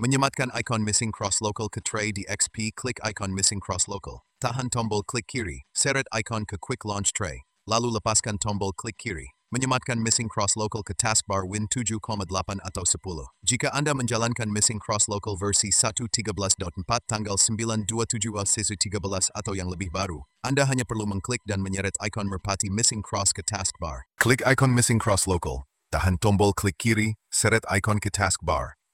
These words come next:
Lalu lepaskan tombol klik kiri. Menghapus instalasi aplikasi. Untuk X P, buka Start menu di kiri bawah tray, klik All Programs, arahkan kursor ke Missing Cross Local, klik Uninstall pada menu yang muncul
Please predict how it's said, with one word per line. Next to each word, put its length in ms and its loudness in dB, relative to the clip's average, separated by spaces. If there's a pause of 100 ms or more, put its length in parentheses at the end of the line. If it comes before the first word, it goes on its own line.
(160)
Lalu 320 4
lepaskan 400 0
tombol 320 2
klik 160 -4
kiri. 400 -4 (320)
Menghapus 400 2
instalasi 640 2
aplikasi. 640 -2 (200)
Untuk 320 2
X 160 2
P, 160 2
buka 240 0
Start 320 4
menu 240 4
di 160 0
kiri 240 -2
bawah 240 4
tray, 240 2
klik 400 -4
All 80 2
Programs, 640 0
arahkan 400 0
kursor 320 0
ke 80 -4
Missing 320 0
Cross 320 0
Local, 240 -2
klik 320 -6
Uninstall 400 0
pada 240 -2
menu 160 2
yang 240 0
muncul 320 2